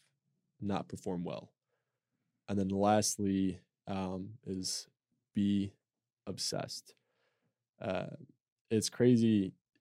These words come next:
uh, how I look at my life, uh, growing up. I don't really know why. I think I'm just wired this way. Uh,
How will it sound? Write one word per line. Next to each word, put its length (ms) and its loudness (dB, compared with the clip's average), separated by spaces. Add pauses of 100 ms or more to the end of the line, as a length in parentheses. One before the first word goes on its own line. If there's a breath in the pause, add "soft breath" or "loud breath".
uh, 280 0
how 120 2
I 40 6
look 200 4
at 60 -2
my 120 2
life, 360 0 (600)
uh, 140 -2
growing 400 2
up. 160 0
I 60 4
don't 120 4
really 160 4
know 220 2
why. 440 2
I 120 -2
think 160 -2
I'm 80 0
just 160 -4
wired 280 0
this 200 -2
way. 300 2 (880)
Uh, 120 -2